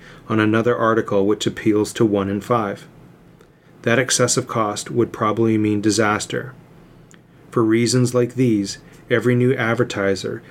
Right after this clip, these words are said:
should seek for wise advice. No one with the interests of advertising at heart will advise any dubious venture.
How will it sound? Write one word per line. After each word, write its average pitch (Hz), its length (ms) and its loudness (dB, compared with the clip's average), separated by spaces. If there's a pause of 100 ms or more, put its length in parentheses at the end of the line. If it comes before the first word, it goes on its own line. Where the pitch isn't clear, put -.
(140)
should - 280 -2
seek 117 320 -2
for - 180 -2
wise 101 360 2
advice. 101 580 -4 (380)
No 127 160 0
one 135 200 2
with 127 200 -2
the 131 160 0
interests 120 440 0
of 110 140 0
advertising 113 680 0
at 123 120 2
heart 117 300 -4 (160)
will 113 200 2
advise 107 460 2
any 113 260 0
dubious 110 520 -2
venture. 107 500 -4